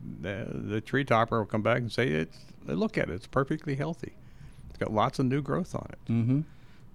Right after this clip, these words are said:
Speaker 1: And we look at the growth, where it's coming from, and think, "No, sorry. Lots of green, I'll agree with you there, but that's not healthy growth."
Speaker 2: Now, in Europe,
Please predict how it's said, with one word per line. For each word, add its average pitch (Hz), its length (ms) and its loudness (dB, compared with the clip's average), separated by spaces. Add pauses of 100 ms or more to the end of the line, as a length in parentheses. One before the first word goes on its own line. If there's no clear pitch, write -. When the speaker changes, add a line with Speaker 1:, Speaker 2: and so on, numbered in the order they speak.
(100)
Speaker 1:
And 80 720 -4
we 98 80 0
look 110 220 2
at 107 80 -2
the 104 120 2
growth, 110 360 2
where 92 160 2
it's - 100 -2
coming 131 280 2
from, 156 380 0
and 92 260 -4
think, - 220 -4 (120)
"No, 110 800 2 (100)
sorry. 131 540 4 (580)
Lots 113 240 4
of 135 80 4
green, 165 340 10
I'll 110 100 8
agree 117 200 8
with 131 140 8
you 120 120 4
there, 120 280 6
but 95 180 2 (140)
that's 82 240 -4
not 113 240 0
healthy - 280 -2
growth." 120 400 -2 (1900)
Speaker 2:
Now, 143 200 12
in 135 140 12
Europe, 190 460 12